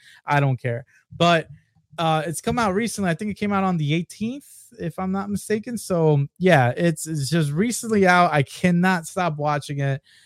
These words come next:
It is really cool. All the, the playthroughs I've seen, and some of the glitches too have been, <laughs> they've been great. They've been hilarious. And in all honesty, I can't wait to, to play that once I get my hands on the P S five, 'cause, you know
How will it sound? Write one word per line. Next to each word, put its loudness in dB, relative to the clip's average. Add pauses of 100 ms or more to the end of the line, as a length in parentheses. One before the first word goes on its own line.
(240)
It 6
is 2
really 2
cool. 0
All 2
the, 0
the -2
playthroughs -2
I've 0
seen, 0 (240)
and 4
some 8
of 2
the 6
glitches 4
too 4
have 2
been, 4 (440)
<laughs> -8
they've 4
been 4
great. 8
They've -2
been 2
hilarious. 4
And 2 (320)
in -4
all 4
honesty, 2
I 0
can't 0
wait -2 (140)
to, -2
to -12
play -2
that 0
once -2
I -2
get 0
my 2
hands 4
on 4
the 0
P 2
S 0
five, 0
'cause, -2
you 0
know 2